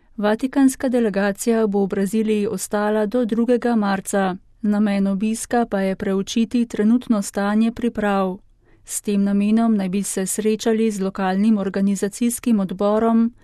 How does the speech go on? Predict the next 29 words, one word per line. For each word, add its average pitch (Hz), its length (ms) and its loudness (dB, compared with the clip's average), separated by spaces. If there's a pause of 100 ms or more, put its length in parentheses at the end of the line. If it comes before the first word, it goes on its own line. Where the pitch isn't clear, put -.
(140)
predstavniki 233 800 2
škofovske 208 680 -2
konference 226 840 2
in 254 140 2
civilne 240 540 2
oblasti 214 760 0 (160)
ter 254 200 0
odgovornimi 233 840 4
za 202 140 0
posamezna 202 760 -2
gibanja 226 600 2
in 254 180 6
nove 214 360 4
skupnosti. 208 920 -2 (580)
Na 202 160 -2
programu 202 600 0
so 208 260 -2
tudi 233 280 0
obiski 214 560 0
krajev, 202 540 -2
ki - 180 -10
so 190 220 -6
predvideni 208 680 0
za 190 220 -4
prizorišča 196 760 -4
srečanj 220 560 0
s - 80 -2
Svetim 226 360 2
očetom. 196 720 0